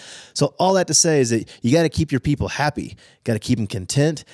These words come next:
and so you gotta use a little bit of fear at the same time. It's kind of a, it's a, it's a trickster game. And that,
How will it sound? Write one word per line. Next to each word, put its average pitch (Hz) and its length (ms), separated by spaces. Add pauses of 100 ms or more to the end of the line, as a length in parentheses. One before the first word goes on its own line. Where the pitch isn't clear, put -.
(200)
and 101 140
so 113 120
you 107 120
gotta 123 140
use 117 160
a 110 40
little 120 140
bit 113 100
of 101 80
fear 123 280
at 113 60
the 104 80
same 104 220
time. 92 300
It's - 140
kind 139 240
of 185 120
a, 139 220
it's 110 120
a, 110 100
it's - 120
a 117 40
trickster - 500
game. 113 400 (640)
And 123 160
that, 185 160